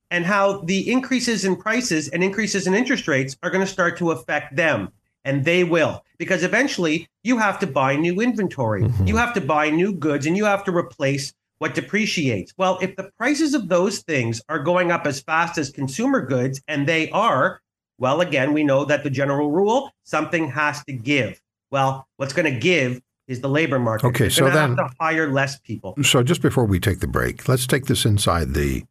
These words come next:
Speaker 2: family home to the kitchen table. What you've just explained to us makes sense. I mean, I understand what you've said.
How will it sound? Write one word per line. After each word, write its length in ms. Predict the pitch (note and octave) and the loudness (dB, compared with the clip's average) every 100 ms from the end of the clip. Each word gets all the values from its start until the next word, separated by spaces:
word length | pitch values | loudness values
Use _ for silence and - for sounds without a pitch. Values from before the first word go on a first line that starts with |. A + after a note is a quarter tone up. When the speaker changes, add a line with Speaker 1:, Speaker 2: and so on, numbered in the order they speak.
| _ _ _ | _ _ _
Speaker 2:
family 320 | - E2+ D#2+ F2+ | -4 -2 0 0
home 360 | C#2+ B1+ A1+ - - | 0 -2 -4 -10 -4
to 80 | |
the 80 | F#2+ | -4
kitchen 300 | - F2+ F2 | -2 0 -2
table. 340 | D#2+ C#2+ B1 - _ _ _ _ _ _ _ _ _ _ _ - | -2 -2 -4 -6 _ _ _ _ _ _ _ _ _ _ _ -4
What 300 | G#2+ D3 D3+ | 0 2 2
you've 80 | |
just 180 | C#3+ F3+ | 2 2
explained 400 | F3+ - C3+ A2+ | 2 2 2 2
to 140 | - A#1 | 2 -2
us 320 | - - - _ _ _ _ - | -2 -4 -6 _ _ _ _ -2
makes 520 | A2 C3+ - - - _ _ _ _ _ _ _ _ _ _ _ | 2 2 2 0 -2 _ _ _ _ _ _ _ _ _ _ _
sense. 440 | - - F#2+ - - | 2 2 2 -2 0
I 100 | A2+ | 2
mean, 140 | C3+ | 4
I 120 | D3 | 4
understand 520 | D3+ B2+ B2+ A#2+ F#2+ | 4 2 2 2 2
what 120 | F2 D#2 | 0 -2
you've 120 | C#2 | 0
said. 340 | E2+ A#1 - | 0 -2 -6